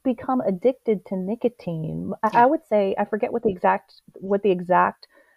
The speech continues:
Speaker 1: percentage is, but the vast majority of people who smoke started smoking at a very young age,
Speaker 2: Yes.
Speaker 1: probably before they had the full cognitive development. You work with kids all the time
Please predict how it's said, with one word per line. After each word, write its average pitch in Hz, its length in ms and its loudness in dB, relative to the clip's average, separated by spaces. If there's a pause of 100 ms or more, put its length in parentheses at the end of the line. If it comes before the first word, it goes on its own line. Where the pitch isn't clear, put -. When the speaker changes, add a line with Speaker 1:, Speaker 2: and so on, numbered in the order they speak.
(180)
Speaker 1:
percentage 190 440 -2
is, 233 300 2
but 202 160 0 (340)
the 214 120 4
vast 208 840 -2 (100)
majority 185 520 0
of 175 100 0
people 196 560 -2 (260)
who 190 180 2
smoke 175 500 -4 (280)
started 208 440 4
smoking 190 480 0
at 170 100 2
a 160 80 2
very 190 500 2
young 175 360 0
age, 151 500 -4
Speaker 2:
Yes. - 340 -4
Speaker 1:
probably 220 520 4
before 190 800 2
they 170 160 4
had 165 500 4
the 180 120 0 (100)
full 180 180 6
cognitive 190 640 -2
development. 170 440 2
You 180 140 0
work 170 180 2
with 180 120 -8
kids 170 200 -2
all 170 120 0
the 185 80 -2
time 160 260 -2